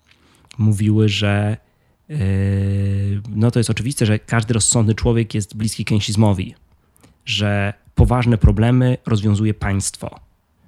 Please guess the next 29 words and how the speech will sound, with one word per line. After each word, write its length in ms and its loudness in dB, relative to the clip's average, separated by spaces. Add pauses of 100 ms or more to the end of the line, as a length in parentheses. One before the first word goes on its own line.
(160)
że 480 -4 (460)
jednostki 760 0
mogą 220 0
naprawdę 460 -2
wiele, 420 -2 (680)
ale 380 0 (260)
nie 160 6
w 60 -12
kwestiach 380 -4
systemowych. 800 0 (420)
To 100 0
jest 120 0
coś, 180 0
co 380 -2 (160)
po 340 4
drugiej 280 -2
wojnie 240 0
światowej 600 -4 (340)
było 500 2 (200)
szeroką 420 0
doktryną, 640 0
w 60 -8
zaskakujący 500 -4
sposób 440 -4
łączącą 680 4
jednak 420 -2
i 80 -8
kraje 360 -4
kapitalistyczne, 800 -2